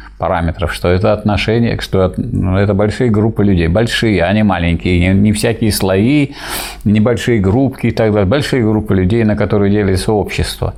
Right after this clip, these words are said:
которые отличаются по месту в исторически определённой системе общественного производства, по отношению к средствам производства, большей частью закреплённому и оформленному в законах.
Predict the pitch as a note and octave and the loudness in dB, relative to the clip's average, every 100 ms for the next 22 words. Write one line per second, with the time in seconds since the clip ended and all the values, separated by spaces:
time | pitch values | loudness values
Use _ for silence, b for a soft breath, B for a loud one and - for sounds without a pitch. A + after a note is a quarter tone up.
0 | B B B B B - F#2+ B2 B2+ B2+ | B B B B B -4 0 2 0 0
1 | C3+ - B2 F#2+ - - C3+ C#3+ A2 G#2+ | -2 0 0 0 -2 -2 0 2 2 2
2 | G2+ - G#2 G2 - G#2 F#2+ - G#2 G#2 | 0 0 0 0 2 0 -2 0 0 0
3 | F#2+ G#2 G2+ F2+ G2+ - G2 F#2+ F#2 - | 0 2 2 2 0 0 0 2 0 0
4 | F#2 - F#2 F#2 F#2+ F2+ F2 E2+ - - | -2 0 -2 0 0 2 0 -2 -4 -6
5 | E2 - B B B - G#2+ C#3 - C#3+ | -6 -6 B B B -4 -2 -2 0 0
6 | D#3 - G#2+ F#2 G#2 B2+ A#2+ - A2+ G#2+ | 0 -2 -2 0 0 0 -2 0 0 2
7 | A2 G#2+ G#2 G#2 - G2+ F#2 F2+ C#3 G3 | 2 2 0 0 -2 -2 0 2 2 0
8 | G#3 - A#2+ F#2 - - - - G2+ G2 | 0 0 0 -2 -4 -10 -12 -6 -2 -2
9 | - B2 G3+ D#3+ F#2+ F2 F2+ - A2+ E3 | 0 2 4 4 2 2 0 -2 0 2
10 | F#3 F#3+ E3+ D#3+ F3 B2+ G2 E2 | 2 4 2 2 0 0 2 0